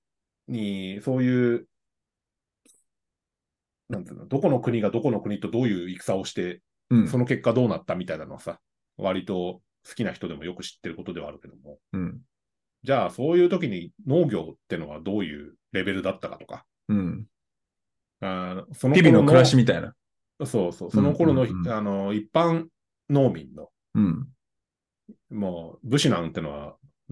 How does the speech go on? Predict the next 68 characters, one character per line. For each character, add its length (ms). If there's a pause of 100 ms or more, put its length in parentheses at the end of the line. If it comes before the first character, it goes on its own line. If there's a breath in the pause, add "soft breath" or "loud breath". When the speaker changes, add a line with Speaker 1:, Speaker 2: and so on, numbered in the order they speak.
(120)
Speaker 1:
全 200
体 160
の 100
さ、 180
十 120
パ 140
ー 40
セ 80
ン 40
ト 60
も 100
い 40
な 100
い 40
わ 100
け 80
よ。 80
Speaker 2:
う 60
ん 240
う 60
ん 220
う 60
ん。 180 (1800)
Speaker 1:
そ 120
の 80
頃 160
の 40
人 220
口 180
の。 80 (300)
Speaker 2:
は 140
い 40
は 160
い。 20 (1200)
Speaker 1:
じ 160
ゃ 120
あ、 140
だ-、 240
何 220
万 160
人 260 (260)
も 200
戦 240
あ 60
っ 80
た 100
っ 60
て 80
い 20
う 40
の 60
は、 40
そ 80
れ 60
は 60
ど 140
こ 100
か 80
ら 60
出 100
て 60
る 60
の 60
か 100
と 80
い 20
う 20
と、 260